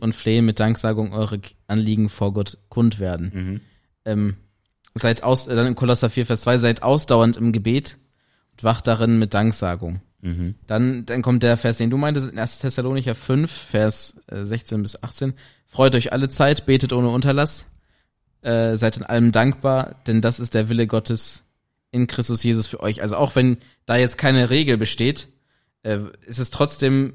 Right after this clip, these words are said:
Speaker 1: steht ja hier in der Bibel, es ist der Wille für uns.
Speaker 2: Ja.
Speaker 1: Und es ist quasi einfach auch gehorsam zu beten.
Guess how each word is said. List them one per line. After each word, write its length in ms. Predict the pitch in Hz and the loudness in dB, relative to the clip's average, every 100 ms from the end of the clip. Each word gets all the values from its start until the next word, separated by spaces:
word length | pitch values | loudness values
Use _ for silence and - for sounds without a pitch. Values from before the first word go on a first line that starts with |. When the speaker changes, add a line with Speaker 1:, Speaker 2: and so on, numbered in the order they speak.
| - | -12
Speaker 1:
steht 320 | - 135 135 | -6 -2 -2
ja 60 | 117 | -4
hier 200 | 104 110 | -4 -4
in 60 | |
der 80 | 104 | -4
Bibel, 340 | 101 98 113 135 _ _ _ _ | -6 -6 -6 -6 _ _ _ _
es 140 | 113 - | -12 -6
ist 100 | 123 | 2
der 120 | 117 | 2
Wille 180 | 127 120 | 4 0
für 140 | 98 98 | -2 -6
uns. 380 | 95 90 - - _ - | -6 -6 -10 -12 _ -6
Speaker 2:
Ja. 160 | 104 | -4
Speaker 1:
Und 300 | 95 107 110 | -2 -2 -2
es 80 | 104 | -4
ist 140 | 104 - | -8 -4
quasi 480 | 107 107 107 107 - _ _ _ _ _ _ _ _ - | -4 -2 -6 -10 -14 _ _ _ _ _ _ _ _ -10
einfach 200 | 117 117 | -6 -4
auch 140 | 107 | -4
gehorsam 480 | 113 104 123 117 95 | -4 0 0 0 -4
zu 160 | - 92 | -8 -10
beten. 360 | 95 - 82 | -10 -10 -16